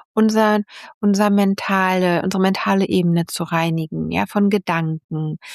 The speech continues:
bis hin zu beruhigen, zu regulieren, unser Nervensystem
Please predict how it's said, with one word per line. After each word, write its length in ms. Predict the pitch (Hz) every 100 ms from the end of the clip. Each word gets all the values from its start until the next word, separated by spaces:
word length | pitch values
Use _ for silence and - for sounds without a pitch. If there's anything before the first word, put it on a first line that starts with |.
| - - - _ -
bis 160 | 202
hin 120 | 208
zu 200 | 202 - 196
beruhigen, 640 | - 196 175 165 160 160 165
zu 140 | -
regulieren, 600 | 226 208 214 180 165 160
unser 220 | 170 214
Nervensystem 640 | 202 160 160 170 165 -